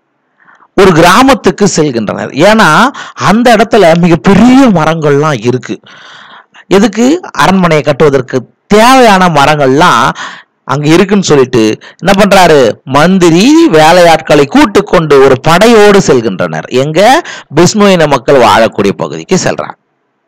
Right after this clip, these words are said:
சரி, இந்த படத்தை பார்க்கலாம். இவங்க ஒரு பழங்குடியின மக்கள். ராஜஸ்தான்ல பிஸ்னோ இன மக்கள் அப்படின்னா எல்லாரும் கேள்விப்பட்டதுதான், இன்றளவும் அவர்கள் வாழ்ந்து வரக்கூடிய மக்கள் தான். இவ-,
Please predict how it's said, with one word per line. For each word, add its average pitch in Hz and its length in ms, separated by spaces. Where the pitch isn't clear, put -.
சரி, 262 140
இந்த 175 140
படத்தை 156 460
பார்க்கலாம். 185 500
இவங்க 233 640
ஒரு 196 220
பழங்குடியின 240 760
மக்கள். 127 380
ராஜஸ்தான்ல 208 1120
பிஸ்னோ 277 380
இன 226 240
மக்கள் 175 360
அப்படின்னா 139 760
எல்லாரும் 180 540
கேள்விப்பட்டதுதான், 135 760
இன்றளவும் 190 580
அவர்கள் 143 300
வாழ்ந்து 139 380
வரக்கூடிய 123 400
மக்கள் 104 340
தான். 80 180
இவ-, - 240